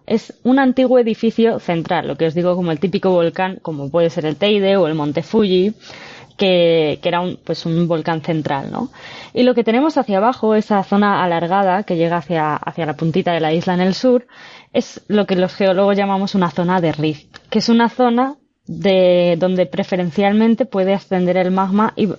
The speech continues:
y formar estos pequeños volcanes monogenéticos que solo hacen erupción una vez. No significa que solo vaya a haber una erupción, a lo largo de la historia habrá muchísimas erupciones, pero una será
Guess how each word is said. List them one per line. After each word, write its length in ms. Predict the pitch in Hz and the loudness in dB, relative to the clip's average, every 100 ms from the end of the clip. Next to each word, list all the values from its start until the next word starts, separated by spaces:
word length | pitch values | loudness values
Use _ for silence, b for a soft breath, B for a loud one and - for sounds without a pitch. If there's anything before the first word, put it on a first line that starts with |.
| - | -4
y 80 | - | -4
formar 500 | - 175 180 180 - | -2 0 0 0 -2
estos 340 | 185 - 196 - | -4 -4 -6 -4
pequeños 480 | 196 180 190 202 | -4 -2 -2 -2
volcanes 460 | 180 170 165 160 165 | -2 -2 -4 -4 -2
monogenéticos 720 | 196 196 226 220 190 - 220 | -2 0 0 -2 -2 -4 -4
que 100 | - | -4
solo 240 | 208 208 202 | -2 0 0
hacen 220 | 196 214 | 0 0
erupción 500 | 202 170 165 196 190 | 0 0 -2 -2 -2
una 260 | - 190 147 | 0 0 -2
vez. 140 | - - _ B B B B B B B _ | -6 -12 _ B B B B B B B _
No 140 | 190 208 | -2 2
significa 360 | 220 202 220 | 2 2 2
que 60 | 214 | 0
solo 160 | 208 190 | 0 0
vaya 160 | 180 | 2
a 20 | 175 | 2
haber 140 | 175 | 0
una 160 | 165 156 | -2 -2
erupción, 480 | 160 226 233 254 - - | -2 0 0 0 -4 -8
a 80 | |
lo 60 | 160 | -4
largo 180 | 156 160 | -2 0
de 40 | |
la 60 | 160 | 0
historia 280 | 156 185 175 | 0 0 0
habrá 240 | 165 165 - | 0 -2 -4
muchísimas 500 | 185 180 185 185 190 | -2 -2 0 0 0
erupciones, 520 | 202 208 247 233 240 - | 2 0 2 2 0 -2
pero 340 | - 180 170 | -2 0 0
una 220 | 160 165 | 0 -2
será 380 | 170 175 170 165 | -2 -2 -2 -4